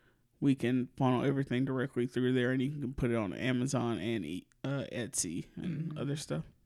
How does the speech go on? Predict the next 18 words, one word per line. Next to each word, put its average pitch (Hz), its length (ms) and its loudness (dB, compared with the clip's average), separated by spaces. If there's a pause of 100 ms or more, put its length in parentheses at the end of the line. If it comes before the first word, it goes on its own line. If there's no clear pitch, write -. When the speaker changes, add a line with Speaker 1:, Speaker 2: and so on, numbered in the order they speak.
(100)
Speaker 2:
Mm-hmm. 156 460 -6
Speaker 1:
Like, 135 120 4
I'm 139 120 4
playing 139 320 0
with 131 120 -2
stuff 151 280 -2
now 147 360 0 (280)
just 135 260 -4
so 143 120 -4
we 139 100 -2
can 156 320 -8 (160)
realize 151 440 -4
it. - 80 -20 (640)
Speaker 2:
I'm 185 140 -6
just 196 160 -6
thinking 160 240 -4
about, 156 300 -8
like, 151 200 -8